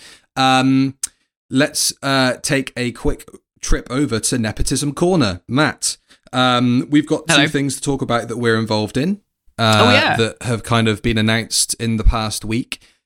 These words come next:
Speaker 1: You are due to become a published author.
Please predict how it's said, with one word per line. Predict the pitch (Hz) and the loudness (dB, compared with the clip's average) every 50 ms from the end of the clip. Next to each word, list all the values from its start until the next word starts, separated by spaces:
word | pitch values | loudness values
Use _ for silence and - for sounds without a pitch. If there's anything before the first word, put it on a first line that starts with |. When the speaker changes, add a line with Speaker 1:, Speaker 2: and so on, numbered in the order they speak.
| _ | _
Speaker 1:
You | - 131 151 175 180 175 160 - | -6 -2 0 0 2 2 0 0
are | 123 120 120 | 0 -4 -4
due | 101 - 120 120 135 | -2 -2 0 0 0
to | 131 - | 0 -2
become | - - - - 110 104 | -4 -4 -4 -6 -8 -10
a | 101 | -2
published | - - - - - - 110 104 - - | 2 2 2 2 0 -4 -8 -6 -2 0
author. | 151 185 208 214 - 127 104 87 | 2 2 2 0 0 -2 -4 -4